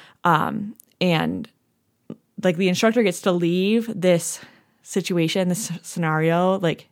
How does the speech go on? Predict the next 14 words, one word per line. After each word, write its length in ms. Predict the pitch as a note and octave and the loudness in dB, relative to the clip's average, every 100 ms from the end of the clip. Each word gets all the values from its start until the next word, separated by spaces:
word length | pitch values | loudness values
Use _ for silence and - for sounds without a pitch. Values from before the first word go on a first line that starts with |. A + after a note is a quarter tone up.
| _ | _
completely 400 | - F3 F#3 E3 | -6 -2 -2 -2
fine. 720 | E3 E3 C#3+ D#3 F3+ A#3 A#3 - | -2 -2 -2 -2 0 0 -2 -4
But 140 | E3 | -4
then 140 | E3+ D#3+ | -2 -2
the 80 | |
student 560 | D3+ - A#3 G3+ F3+ - | -4 -2 0 2 0 -4
is 160 | F3 E3+ | -4 -2
the 100 | E3 | 0
one 220 | D#3+ D#3 | 0 -2
that 120 | D#3 | -2
has 400 | D#3 D#3+ D#3 - _ - _ _ - | -2 -4 -6 -12 _ -20 _ _ -6
to 200 | F#3 F3 | -2 -2
deal 680 | D#3 F3 E3+ E3 D#3+ E3 E3 - | -2 0 4 4 2 -2 -6 -8
with, 380 | D#3+ D#3+ E3+ | -2 0 -2